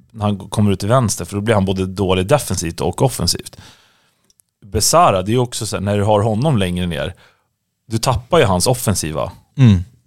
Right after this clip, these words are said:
Speaker 1: Och dessutom så spelar du med en, alltså, ha-, han är väl i kategorin en av de sämre, eh, försvarande mittfältarna i serien.
Speaker 2: Ja.
Speaker 1: Alltså, eller förstår du vad jag menar? Du får ju, du, du blir, du går ju både back hans offensiva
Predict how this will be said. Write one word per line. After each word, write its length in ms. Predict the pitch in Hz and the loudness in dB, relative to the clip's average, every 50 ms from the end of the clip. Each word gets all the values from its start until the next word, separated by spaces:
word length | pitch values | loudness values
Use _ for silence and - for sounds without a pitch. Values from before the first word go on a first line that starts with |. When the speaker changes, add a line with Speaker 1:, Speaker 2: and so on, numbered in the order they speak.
| _ _ _ _ - | _ _ _ _ -8
Speaker 1:
Och 80 | 123 | -4
dessutom 560 | 110 120 151 151 - 139 113 123 - 98 95 95 | 0 2 2 4 4 2 2 0 0 -4 -2 -2
så 120 | - 95 | -4 -4
spelar 320 | - - - 101 92 92 92 | -4 0 0 2 2 4 2
du 120 | 92 92 | 2 2
med 320 | 90 95 - 87 85 85 - - - - - - _ _ _ _ _ _ _ | 2 2 2 2 0 -2 -4 -12 -20 -20 -20 -20 _ _ _ _ _ _ _
en, 380 | - 104 98 95 92 92 87 - _ _ _ - _ _ - | 0 2 4 4 4 2 0 -2 _ _ _ -20 _ _ -6
alltså, 240 | 104 101 98 107 98 | -4 -2 0 2 2
ha-, 160 | 95 - - - - | 2 2 0 -2 -2
han 180 | - 113 123 135 | 0 2 2 2
är 60 | 143 | 2
väl 160 | 139 131 117 | 2 2 0
i 40 | 104 | -2
kategorin 500 | - - 113 - - 104 101 98 95 92 | -2 -4 -6 -6 -4 -4 -2 -2 -2 -2
en 60 | 92 92 | -2 -4
av 60 | 90 | -4
de 200 | - 95 92 90 | -4 -4 -2 -2
sämre, 560 | - - 165 170 156 127 104 87 85 80 73 - - - _ _ _ _ _ - | 0 2 2 4 4 4 2 2 0 0 -2 -6 -12 -20 _ _ _ _ _ -2
eh, 340 | 98 90 82 80 82 80 80 98 _ _ _ _ _ _ _ _ _ _ _ _ _ _ | 0 2 2 2 0 0 -4 -8 _ _ _ _ _ _ _ _ _ _ _ _ _ _
försvarande 720 | - - 110 - - 143 151 156 147 107 92 87 85 85 87 | -6 -2 -2 0 2 4 4 4 6 4 2 0 0 -2 -2
mittfältarna 560 | 98 - - - - 143 139 127 131 107 90 | -4 -4 -4 0 0 0 0 0 -2 -4 -4
i 20 | |
serien. 300 | 85 - - - 76 - - - - _ _ _ _ _ _ - | -4 -8 -10 -12 -14 -14 -16 -20 -20 _ _ _ _ _ _ -4
Speaker 2:
Ja. 220 | 123 117 110 104 | 0 0 0 2
Speaker 1:
Alltså, 160 | 120 120 127 127 123 | 0 0 0 0 0
eller 280 | 127 131 127 123 123 113 | 0 0 2 2 2 0
förstår 260 | 113 113 104 104 120 | -2 -6 -4 -2 0
du 80 | 113 | 0
vad 100 | 110 113 | 0 0
jag 60 | 113 110 | 0 0
menar? 120 | 107 92 | 0 0
Du 100 | 92 107 | -2 -2
får 160 | 104 - 127 | -2 0 2
ju, 140 | 120 117 104 - - - - | 2 0 0 -4 -12 -10 -4
du, 180 | 117 123 123 | -4 -4 -4
du 160 | - 123 120 | -2 -4 -4
blir, 220 | 113 117 127 120 113 | -4 -2 -4 -4 -4
du 200 | 107 117 123 117 | -6 -6 -6 -2
går 160 | 117 120 117 | 0 0 0
ju 40 | 113 | 0
både 180 | 113 127 143 | 0 -2 -2
back 300 | 143 131 127 117 120 - | 0 0 0 -2 -2 -2
hans 200 | - 101 98 98 | -2 -2 0 0
offensiva 680 | 95 127 - - - 110 95 - 92 85 85 80 82 85 | 0 -2 -2 -2 -2 -2 0 0 -2 0 2 2 2 0